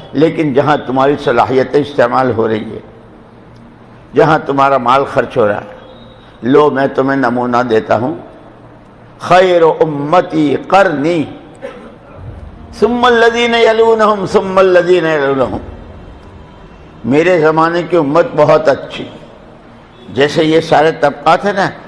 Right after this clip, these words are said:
खेती वाले भी हैं, दुकानदार भी हैं और नौकरी वाले भी हैं, फैक्ट्रियों कारखानों वाले भी हैं, गरीब भी हैं, हम हैं, जैसे सारे, ये सारे तबकात उस ज़माने में भी थे। लेकिन सबके लिए हुजूर ने मोहर लगा दी कि मेरे ज़माने की उम्मत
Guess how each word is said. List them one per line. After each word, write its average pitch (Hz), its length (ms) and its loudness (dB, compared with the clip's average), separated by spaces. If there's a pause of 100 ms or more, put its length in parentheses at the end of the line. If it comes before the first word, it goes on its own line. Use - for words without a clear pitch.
(140)
खेती 160 320 -2
वाले 143 320 2
भी 139 200 0
हैं, 139 280 0
दुकानदार 135 600 2
भी 131 180 -4
हैं - 640 -6
और 139 160 4
नौकरी 139 420 0
वाले 139 360 2
भी 139 160 -2
हैं, 135 200 0
फैक्ट्रियों 139 520 0
कारखानों 131 520 0
वाले 131 300 2
भी 127 160 -2
हैं, 131 280 -2
गरीब 139 320 2
भी 143 120 2
हैं, 131 120 2
हम 131 180 -2
हैं, 135 540 -4
जैसे 131 300 -2
सारे, 180 520 -4 (360)
ये 185 120 0
सारे 180 380 0 (100)
तबकात 180 440 0
उस 165 120 -4
ज़माने 156 320 0
में 160 140 -2
भी 151 100 -4
थे। - 160 -12 (2250)
लेकिन 202 420 0
सबके 247 580 0
लिए 247 240 4
हुजूर 196 340 2
ने 240 140 0
मोहर 202 280 4
लगा 190 300 2
दी 180 160 -2
कि 180 180 -2
मेरे 214 400 4
ज़माने 196 440 0
की 190 160 -2
उम्मत 175 240 0